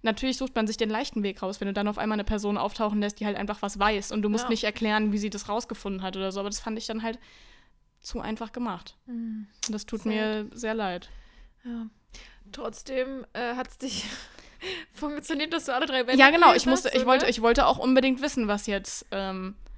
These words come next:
Speaker 1: am Ende rauskam.
Speaker 2: What should I say? Mein nächstes Buch ist Every Little Lie, <laughs> der Fortsetzungsband von Every Little Secret. Ähm, keine Ahnung, ich kann's mir nicht erklären. Ich war nach dem ersten Band ja auch schon nicht so begeistert und dachte, aber halt, also,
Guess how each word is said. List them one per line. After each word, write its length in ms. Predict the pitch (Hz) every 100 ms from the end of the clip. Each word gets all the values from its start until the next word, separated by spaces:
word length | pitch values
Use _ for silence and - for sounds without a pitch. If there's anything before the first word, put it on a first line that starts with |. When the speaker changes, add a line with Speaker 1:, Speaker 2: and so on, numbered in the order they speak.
| - - -
Speaker 1:
am 180 | 214 202
Ende 200 | 202 196
rauskam. 600 | 180 185 - 208 180 185 202
Speaker 2:
What 220 | 254 254
should 140 | 240
I 100 | 220
say? 360 | 214 254 269 330 427 - -
Mein 240 | 240 294
nächstes 260 | 302 302 302
Buch 280 | - 339 - 381
ist 120 | 359
Every 280 | 254 240 254
Little 280 | 269 277
Lie, 360 | 359 440 403 277 226
<laughs> 40 |
der 60 | 247 294 294 320
Fortsetzungsband 920 | 381 - 370 381 330 302 - 277 277
von 200 | - 262
Every 280 | 240 233 285
Little 260 | 254 247 269
Secret. 680 | - 359 359 - 233 - - - - - - - - - -
Ähm, 440 | 254 254 247 240 262 - - -
keine 240 | - 269 -
Ahnung, 260 | 214 214
ich 100 | 226
kann's 180 | - 277
mir 100 | 277
nicht 140 | 226 -
erklären. 360 | - 151 175
Ich 120 | 208 -
war 80 |
nach 120 | 262 -
dem 140 | 240
ersten 300 | 247 254 269
Band 180 | 247 247
ja 140 | 233
auch 40 | 240
schon 160 | 262
nicht 120 | 247
so 100 | 254
begeistert 500 | 226 220 226 254 240
und 100 | 226
dachte, 320 | 220 226 - 220
aber 320 | - 214 233 220
halt, 340 | 208 220 - -
also, 300 | 220 208